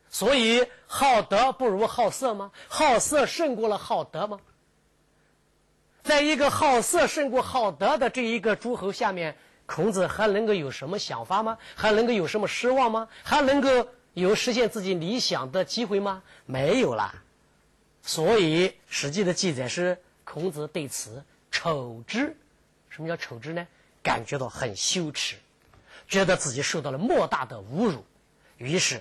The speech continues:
离开了魏国。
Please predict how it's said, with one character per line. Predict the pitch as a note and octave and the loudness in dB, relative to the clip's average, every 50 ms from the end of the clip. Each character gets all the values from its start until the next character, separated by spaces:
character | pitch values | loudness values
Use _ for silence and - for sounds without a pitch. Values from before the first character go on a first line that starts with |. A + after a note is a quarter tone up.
| _ _ - | _ _ -18
离 | B2 A2+ C3+ C#3 E3 F#3 - | -12 -8 -6 -4 -4 -4 -4
开 | - - E3+ E3+ E3+ D#3 | -6 -4 -2 0 0 0
了 | C3+ A#2+ G#2+ - _ - - _ _ _ _ _ _ _ _ _ _ _ - _ _ _ - _ _ _ _ _ _ _ _ _ _ _ _ _ _ - | -2 -4 -8 -10 _ -20 -20 _ _ _ _ _ _ _ _ _ _ _ -20 _ _ _ -20 _ _ _ _ _ _ _ _ _ _ _ _ _ _ -10
魏 | C#3+ C#3 A2 | -10 -10 -10
国。 | - - - | -12 -16 -20